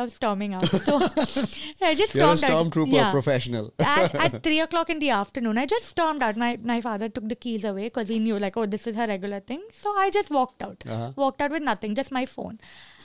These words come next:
Speaker 1: And, uh, called a friend up. I said, "I'm walking to your house." And she's, I stayed in Akoi and she's in Dulair. So
Speaker 2: Oh, okay, quite
Speaker 1: Yeah.
Speaker 2: close to where my wife's family is.
Speaker 1: Yeah,
Speaker 2: Yeah.
Speaker 1: correct. So I said, I told her, "I'm coming walking to your place." She's like, "Why? What happened?" I said, "We fought and I'm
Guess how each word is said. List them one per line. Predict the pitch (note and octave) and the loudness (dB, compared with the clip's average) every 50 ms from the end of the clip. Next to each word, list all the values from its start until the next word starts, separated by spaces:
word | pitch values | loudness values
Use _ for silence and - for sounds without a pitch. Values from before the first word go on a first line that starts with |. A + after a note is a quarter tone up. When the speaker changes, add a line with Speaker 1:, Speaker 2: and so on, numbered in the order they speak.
| - - | -8 -4
Speaker 1:
And, | B3 B3+ B3+ C4 C#4 C#4 C#4+ C4+ | -2 0 2 0 0 -2 0 0
uh, | C#4 C4+ C4+ C4 C4 C4 | 0 2 2 2 0 0
called | - C#4 C4 C4 C4+ | 0 0 0 2 0
a | D4 | -2
friend | - - C4 A#3 A3+ A3+ A#3 | 0 0 0 0 2 2 0
up. | A#3 A3+ - | 0 0 -2
I | A#3 | -6
said, | A#3 - B3 A#3+ | -4 -4 -4 -2
"I'm | A#3+ A#3+ B3 C4 A#3 G#3+ | -2 -2 -2 -2 -2 -2
walking | A#3 A3 - - B3+ B3+ B3+ | -2 -4 -2 -2 -4 -2 -2
to | C4+ | 0
your | B3 A3+ A3 | 0 0 0
house." | G#3 G3 F#3+ F#3 F#3 F#3 - | -2 -2 -4 -6 -6 -6 -6
And | A3 A3 | -6 -6
she's, | - C4 C4 A#3+ - | -4 -4 -4 -4 -4
I | - A#3+ A#3+ | -4 -4 -4
stayed | A#3+ - C#4 C4+ C4+ B3+ | -4 -4 -4 -4 -2 -2
in | C#4 C#4 C4+ A#3 - - - - _ | -4 -4 -6 -8 -10 -14 -20 -8 _
Akoi | G#3 G#3 - _ - B3+ C#4 F#4 G4+ | -6 -6 -6 _ -4 -4 -4 -4 -6
and | D#4+ C4 - | -8 -10 -8
she's | C#4 B3 - | -10 -8 -8
in | C#4+ C#4+ C#4 | -8 -6 -4
Dulair. | A#3 B3 A#3 G#3+ G3 F#3+ - | -4 -2 0 -2 -2 -2 -6
So | - - A#3+ A#3 A3+ A3 - - - - - - - - | -8 -6 -6 -4 -6 -6 -8 -14 -20 -20 -20 -18 -12 -10
Speaker 2:
Oh, | B3+ D4+ C4+ | -6 -6 -6
okay, | F3 - F3 C#3+ | -4 -4 -4 -4
quite | - A3+ A3 D#3 | -4 -2 -2 0
Speaker 1:
Yeah. | A3 G#3 F#3+ | 0 0 2
Speaker 2:
close | D3+ D3+ D3 C3 | 2 0 0 0
to | - C#3 | -2 -2
where | B2+ B2 A#2+ | 0 0 0
my | B2+ B2 A#2+ A2 G#2+ | 0 -2 -4 -4 -4
wife's | G#2 G#2+ G#2+ - | -6 -6 -8 -10
family | - G2+ F#2+ F#2 - | -10 -10 -10 -10 -10
is. | - C4 A#3+ A#3+ C4+ | -8 -8 -4 -2 0
Speaker 1:
Yeah, | A#3 G3 G#2 | -2 -2 -4
Speaker 2:
Yeah. | - - G2 - C4 | -6 -10 -10 -8 -6
Speaker 1:
correct. | A#3 G#3 F#3 - _ _ - - - - - _ _ _ | -6 -6 -6 -10 _ _ -20 -20 -20 -20 -20 _ _ _
So | - - - - C#4+ C#4+ C#4+ D4 C#4+ C#4+ C4+ - _ _ _ - - - C4 C#4 | -18 -14 -4 0 2 2 4 4 2 0 -2 -8 _ _ _ -20 -14 -4 -4 -2
I | C4+ - | 0 2
said, | D4+ | 2
I | C#4+ C4 C4 A#3+ - | 2 2 2 2 2
told | C#4+ C#4 D4+ | 2 2 4
her, | D#4 D4 | 2 2
"I'm | B3+ A#3+ - C#4+ | 0 0 0 0
coming | B3+ B3+ C#4+ C#4+ C4+ B3+ | -2 -2 -2 -4 -2 -2
walking | A3 G#3 - - B3+ A#3+ | -2 -2 -2 -4 -4 -2
to | C4 A#3 | -2 -2
your | A3+ | -2
place." | - A3+ A3 | -2 -4 -4
She's | - C4+ C#4 D4 | -4 -4 -6 -6
like, | - - | -6 -6
"Why? | D4+ D#4 | -8 -6
What | D#4 D#4 D4+ C#4 | -6 -6 -6 -6
happened?" | G#3+ A#3 A#3 | -6 -6 -6
I | A#3 - C4 | -6 -6 -8
said, | A#3 A#3+ C4 | -6 -6 -8
"We | B3 - | -4 -2
fought | C4+ G3+ - - - - - _ _ - G#3+ G#3 | -2 -2 -2 -4 -10 -18 -20 _ _ -12 -10 -8
and | G#3 G#3+ A#3 B3+ | -6 -6 -6 -6
I'm | C#4+ | -6